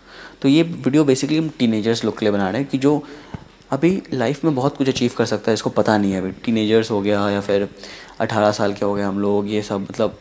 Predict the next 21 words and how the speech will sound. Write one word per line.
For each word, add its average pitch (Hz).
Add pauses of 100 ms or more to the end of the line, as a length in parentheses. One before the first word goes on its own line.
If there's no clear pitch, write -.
अभी 143
जो 151
एडल्ट, 117
मतलब 123
हम 143
लोग 175
अभी 123
जो 127
लोग 127
ट्रांसफॉर्मेशन 110
हो 104
रहा 107
है 104
कॉलेज 107
स्कूल -
स्टूडेंट्स 107
के -
लिए 101
बना 82
रहे -
हैं। -